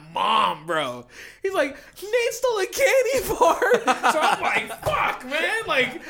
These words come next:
like, like, like, like, like, me trying to be nice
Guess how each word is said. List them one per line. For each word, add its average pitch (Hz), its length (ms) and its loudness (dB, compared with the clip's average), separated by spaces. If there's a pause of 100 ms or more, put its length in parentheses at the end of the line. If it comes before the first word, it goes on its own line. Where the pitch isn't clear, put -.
(160)
like, 262 320 0 (160)
like, 247 300 -2 (220)
like, 247 360 -2 (260)
like, 247 380 -4
like, 214 180 -4
me 339 140 -2
trying 320 200 0
to 285 80 2
be 247 200 -2
nice 226 560 0